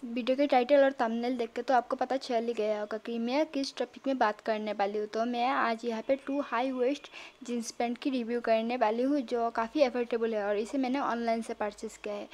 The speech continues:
तो इसका लिंक भी मैं डिस्क्रिप्शन बॉक्स में दे दूँगी। तो वीडियो को स्टार्ट करने से पहले आप सबसे एक छोटी सी रिक्वेस्ट है कि आप मेरे चैनल को सब्सक्राइब कर लीजिए और पास में जो बेल आइकन है, इसे भी प्रेस करना ना भूलें। तो चलिए वीडियो को स्टार्ट करते हैं।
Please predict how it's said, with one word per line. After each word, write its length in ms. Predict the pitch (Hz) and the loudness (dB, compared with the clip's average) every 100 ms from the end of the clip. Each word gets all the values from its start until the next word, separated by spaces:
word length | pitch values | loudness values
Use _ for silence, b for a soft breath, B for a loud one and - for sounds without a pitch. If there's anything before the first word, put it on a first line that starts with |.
| B B B | B B B
तो 80 | - | 0
इसका 280 | 240 240 302 | 0 4 6
लिंक 240 | 262 247 247 | 6 4 2
भी 100 | 277 | 2
मैं 220 | 240 233 | 2 2
डिस्क्रिप्शन 520 | 226 226 247 220 277 | 0 -2 -6 -2 -2
बॉक्स 260 | 233 220 - | 0 -2 -2
में 100 | 269 | 2
दे 140 | 226 | 2
दूँगी। 280 | 202 208 202 | 2 -2 -6
तो 420 | 208 214 214 214 214 | -4 2 4 4 2
वीडियो 260 | 226 220 | -2 0
को 80 | 277 | 0
स्टार्ट 320 | 285 - 226 226 | 0 0 0 0
करने 260 | 226 220 | -2 -2
से 120 | 226 294 | -4 -2
पहले 320 | 233 220 214 | 0 0 2
आप 180 | 233 262 | 2 2
सबसे 320 | - 247 - | -6 -6 -4
एक 80 | 262 | -4
छोटी 240 | - 233 254 | -6 -8 -8
सी 160 | - | -4
रिक्वेस्ट 460 | 269 220 233 233 - | -4 -2 -4 -4 -4
है 80 | 214 | -6
कि 180 | - 269 B B B | -6 -10 B B B
आप 200 | 240 269 | 4 6
मेरे 200 | 269 254 | 2 2
चैनल 260 | 254 240 233 | -2 -2 -2
को 120 | 269 | -4
सब्सक्राइब 400 | 262 226 - 233 | -4 -6 -6 -4
कर 140 | - | -4
लीजिए 320 | 226 214 214 214 | -4 -4 -4 -4
और 200 | - - | -2 -2
पास 240 | - 220 - | -2 -4 0
में 100 | 277 | 4
जो 120 | 285 | 6
बेल 240 | 247 233 226 | 8 6 6
आइकन 280 | 226 262 | 4 4
है, 100 | 294 | 4
इसे 200 | 220 226 | 2 -2
भी 100 | 254 277 | -2 2
प्रेस 200 | 247 226 | 2 2
करना 220 | 240 262 | 0 2
ना 180 | 277 214 | 2 0
भूलें। 240 | 208 202 | -2 -2
तो 260 | 202 196 196 | 0 0 0
चलिए 300 | 202 247 294 | 0 2 2
वीडियो 220 | 277 226 | 2 0
को 100 | 247 | 0
स्टार्ट 320 | 262 - 202 - | -2 -2 -4 -4
करते 280 | 208 - | -10 -8
हैं। 140 | 220 | -10